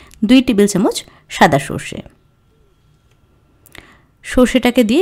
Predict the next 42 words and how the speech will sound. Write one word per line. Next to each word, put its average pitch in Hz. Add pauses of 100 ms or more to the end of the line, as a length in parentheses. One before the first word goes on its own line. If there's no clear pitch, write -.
মিক্সিটাকে 214
একদম 196 (100)
হাই 180
স্পিডে 208
মোটামুটি 277
কুড়ি 226
পঁচিশ 202
সেকেন্ডের 202
জন্য 208 (100)
একবার 190 (100)
চালিয়ে 180 (300)
সর্ষের 226
একটা - (100)
পাউডারের 180
মতন 214
করে -
নিয়েছি। - (680)
এইরকমভাবে 240 (300)
একটু - (100)
পাউডার 196
তৈরি 202
করে 208
নিয়ে 220
তারপরে 185
বাটলে 175 (100)
সর্ষেটা 208
কিন্তু 214
খুব - (100)
মিহি 208
করে 277 (100)
মিক্সিতেই -
বাটা 147
হয়ে 147
যায়। - (640)
সর্ষের 247
মধ্যে 247
দুটো 208
কাঁচা 190
লঙ্কা 185
দিয়ে 180
দিলাম, 226
ঝালটা 196